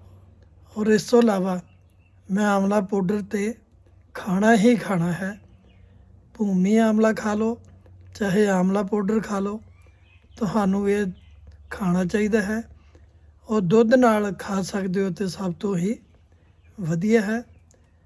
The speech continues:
ਅਗਰ ਤੁਹਾਡੇ ਪੈਰ ਸੁੱਜ ਗਏ ਹਨ, ਪਿਸ਼ਾਬ 'ਚ ਜਲਨ ਹੈ,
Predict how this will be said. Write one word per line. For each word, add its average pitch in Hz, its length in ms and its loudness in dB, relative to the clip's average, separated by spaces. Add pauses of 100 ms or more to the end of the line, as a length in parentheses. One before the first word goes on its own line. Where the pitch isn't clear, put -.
(1500)
ਅਗਰ 220 220 6
ਤੁਹਾਡੇ 190 520 0 (800)
ਪੈਰ 208 280 -2
ਸੁੱਜ 196 380 -4
ਗਏ 196 200 0
ਹਨ, 170 240 -4 (1300)
ਪਿਸ਼ਾਬ 196 480 -2
'ਚ 196 120 -6
ਜਲਨ 185 460 -2
ਹੈ, 156 300 -4